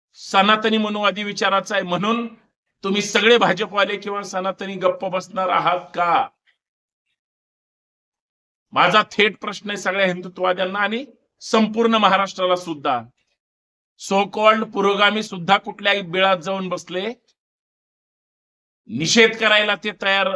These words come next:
नसतात, ते फक्त सत्तेवर यायच्या अगोदर फक्त पुरोगामी होतात, सत्ता नाही आले की ती छुपे आणि घरात बसणारे घरगुशे पुरोगामी होतात का? हा माझा थेट सवाल आहे,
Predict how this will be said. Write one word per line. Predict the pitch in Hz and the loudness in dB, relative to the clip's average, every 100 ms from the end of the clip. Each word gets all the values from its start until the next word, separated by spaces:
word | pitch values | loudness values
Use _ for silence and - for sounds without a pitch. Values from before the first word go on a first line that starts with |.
| - - | -6 -10
नसतात, | 170 180 - 180 185 220 - _ _ - | -6 -6 0 2 2 0 -10 _ _ -8
ते | 180 | -6
फक्त | 185 185 180 - 220 262 - _ _ _ _ _ _ _ _ _ | -4 -6 -8 -6 -2 -2 -4 _ _ _ _ _ _ _ _ _
सत्तेवर | - - 180 - 220 226 | -14 -6 -4 4 6 6
यायच्या | 214 202 220 214 | 4 0 0 -2
अगोदर | - 185 196 208 208 | 0 -2 -2 -4 -4
फक्त | 185 180 | -6 -8
पुरोगामी | 202 196 196 185 190 185 | -12 -6 -6 0 2 2
होतात, | 175 175 175 143 - _ _ - | -4 -2 -2 -2 -4 _ _ -14
सत्ता | - 170 - 190 | -6 -6 0 2
नाही | 180 190 208 | 4 2 4
आले | 214 208 202 | 2 2 -2
की | 208 | -4
ती | 208 214 240 277 _ _ _ _ _ _ _ _ _ - | -8 -8 -8 -10 _ _ _ _ _ _ _ _ _ -10
छुपे | - 220 226 226 | -2 -2 4 4
आणि | 226 190 185 | 4 0 0
घरात | 147 170 208 202 | -2 2 2 2
बसणारे | 196 - 202 196 202 | -2 -2 -4 -4 -6
घरगुशे | 135 175 190 185 202 | -4 -4 -4 -6 -8
पुरोगामी | 170 180 185 185 185 | -6 -6 -2 -2 -2
होतात | 156 156 185 180 180 | -4 -2 -4 -4 -4
का? | 190 - - _ _ - | -4 -4 -16 _ _ -4
हा | |
माझा | 170 185 180 180 | 0 0 0 -4
थेट | 180 180 | -4 -6
सवाल | 175 175 180 175 | -2 2 4 6
आहे, | 180 | 4